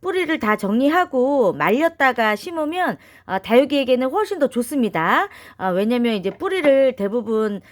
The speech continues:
다 이제 살아있는 부분들도 생으로 다 잘라서 심기 때문에, 어, 바로 그런 상처 부분들이 흙으로 들어가게 되면 뭐 대부분은, 어, 크게 이상이 없지만, 어, 그래도,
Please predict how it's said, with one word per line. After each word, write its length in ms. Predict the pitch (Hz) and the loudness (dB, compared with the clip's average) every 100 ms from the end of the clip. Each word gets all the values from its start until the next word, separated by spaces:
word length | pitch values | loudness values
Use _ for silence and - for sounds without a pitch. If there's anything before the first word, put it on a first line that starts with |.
| - _ | -20 _
다 180 | 175 175 | -2 0
이제 340 | 175 180 170 165 | 0 2 2 2
살아있는 500 | 359 381 381 311 240 | 2 2 0 0 -2
부분들도 680 | 196 233 208 202 311 277 | -2 -2 0 0 0 0
생으로 480 | - 370 403 403 277 | 0 -6 -4 0 0
다 300 | 226 165 151 - | 0 -2 -2 -6
잘라서 800 | - 190 240 277 277 262 247 202 | -4 2 4 4 4 2 0 -6
심기 320 | 330 330 311 | -8 -12 -4
때문에, 520 | 240 233 320 339 185 - - - | -4 -2 -4 -6 -8 -12 -20 -4
어, 160 | 196 | -4
바로 600 | 190 226 285 311 302 294 | -2 0 2 2 2 0
그런 260 | 208 226 240 | 0 -2 0
상처 300 | 339 370 370 | -4 -6 -4
부분들이 500 | 247 214 233 208 214 | -2 -2 -2 0 0
흙으로 520 | 226 403 359 320 269 | 0 -2 -2 2 2
들어가게 500 | 247 226 247 226 214 | 2 0 2 0 -2
되면 440 | 202 190 269 330 185 - - - | -4 -4 0 -2 -4 -14 -20 -10
뭐 160 | 175 | -10
대부분은, 880 | - 175 233 339 262 220 294 247 160 - - - - | -6 0 2 2 2 4 4 2 -2 -14 -20 -20 -10
어, 380 | 202 202 196 185 - | -4 -2 -4 -6 -4
크게 260 | - 427 | 0 2
이상이 460 | 311 214 277 254 226 | 2 2 0 0 0
없지만, 840 | 185 - - 311 220 160 220 392 - - - | -4 -8 -4 -2 0 -2 -4 -6 -12 -20 -16
어, 260 | - 185 175 | -4 -2 0
그래도, 640 | 226 277 277 262 359 381 | 2 6 4 2 -4 -4